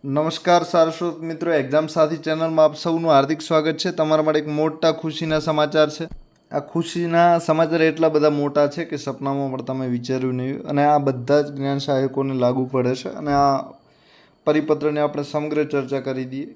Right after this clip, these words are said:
કે કોને ફાયદો થશે અને શું ફાયદો થશે. તો મોટી વાત એ છે કે જ્ઞાન સહાયકોનો કરાર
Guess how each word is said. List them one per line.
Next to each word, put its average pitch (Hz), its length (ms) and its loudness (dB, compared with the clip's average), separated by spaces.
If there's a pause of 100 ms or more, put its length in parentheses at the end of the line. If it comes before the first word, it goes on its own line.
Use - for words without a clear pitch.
કે 143 80 -8
કોને 143 280 -4
ફાયદો 139 380 -2
થશે 139 340 -6
અને 151 140 -6
શું 143 220 -6
ફાયદો 131 360 -2
થશે. 139 340 -10
તો 170 120 -10
મોટી 151 320 0
વાત 156 280 6
એ 151 180 2
છે 147 280 -2
કે 147 180 -8
જ્ઞાન 143 300 -4
સહાયકોનો 139 600 -2
કરાર 135 360 -4